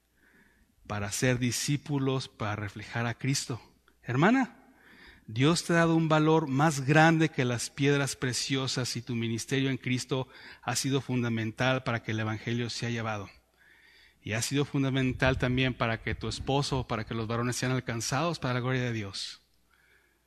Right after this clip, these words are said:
Eso es fundamental. Observa el resultado de la obra de Dios a través de tu vida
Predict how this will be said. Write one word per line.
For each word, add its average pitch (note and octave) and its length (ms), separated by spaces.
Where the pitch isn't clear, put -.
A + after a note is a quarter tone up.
Eso D3 260
es C#3+ 80
fundamental. B2 680
Observa D#3+ 920
el A2+ 140
resultado A#2 760
de A#2 120
la A2+ 80
obra A#2+ 160
de A#2 160
Dios A#2 300
a A#2 60
través A2+ 280
de A#2+ 80
tu - 160
vida G#2+ 320